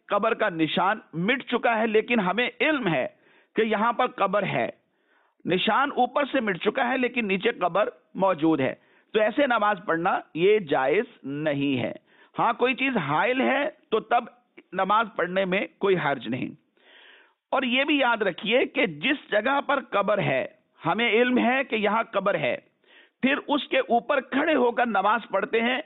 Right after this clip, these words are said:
اگرچہ نشان موجود نہیں ہے، تب بھی یہ مکروہ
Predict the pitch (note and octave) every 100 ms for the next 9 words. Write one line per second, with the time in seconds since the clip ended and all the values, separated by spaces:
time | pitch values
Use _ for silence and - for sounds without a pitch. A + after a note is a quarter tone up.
0 | _ F#3+ G#3 A3+ B3+ C4 F#3+ F3+ F#3+ A3+
1 | B3 G3 F3+ G3 B3+ G#3+ F#3 F3 G#3 A#3+
2 | E3+ B2+ - _ _ _ _ _ _ _
3 | - G#3 F#3 E3 A#3 B3+ A3 G3+ E3+ -
4 | G3